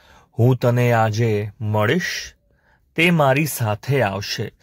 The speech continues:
મિત્રો, આ બધા જ વાક્યોનું ઇંગ્લિશ જો કરવું હોય,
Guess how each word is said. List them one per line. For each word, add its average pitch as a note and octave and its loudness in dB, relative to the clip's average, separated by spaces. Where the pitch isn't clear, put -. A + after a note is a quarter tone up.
મિત્રો, F#3 4
આ G3+ 8
બધા D3+ 4
જ G3 -2
વાક્યોનું F#3 -2
ઇંગ્લિશ G3+ 0
જો G#3 8
કરવું F#3+ 4
હોય, A#2+ -6